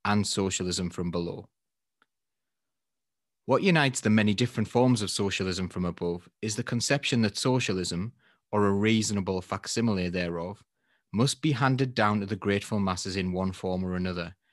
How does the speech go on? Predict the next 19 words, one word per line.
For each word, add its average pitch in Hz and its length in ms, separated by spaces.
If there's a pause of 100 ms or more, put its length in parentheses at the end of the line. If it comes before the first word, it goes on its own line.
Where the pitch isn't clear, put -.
(320)
by 95 160
a 92 100
ruling 110 360
elite 92 440 (120)
which 90 200
is 98 80
not 127 220
subject 104 600
to 98 80
their 90 180
control, 90 640 (260)
in 90 80
fact. - 500 (1400)
The 101 80
heart 160 380
of 147 100
socialism 104 640
from 95 180
below 95 480